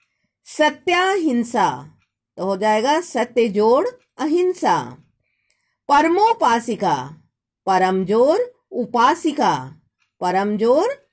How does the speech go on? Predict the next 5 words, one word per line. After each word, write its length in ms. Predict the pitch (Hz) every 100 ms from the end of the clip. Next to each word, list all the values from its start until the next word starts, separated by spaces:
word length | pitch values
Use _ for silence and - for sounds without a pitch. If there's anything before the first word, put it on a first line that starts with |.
| _
उपासिका। 800 | - 240 226 240 294 294 254 202 147 123 - _ _ _ _ _ _ _ _ 254
कदापि, 640 | 220 254 294 302 226 139 139 - _ _ -
कदा 320 | 185 190 190
जोड़ 400 | 196 233 294 415 480 _ _
अपि। 600 | - 294 294 196 113 131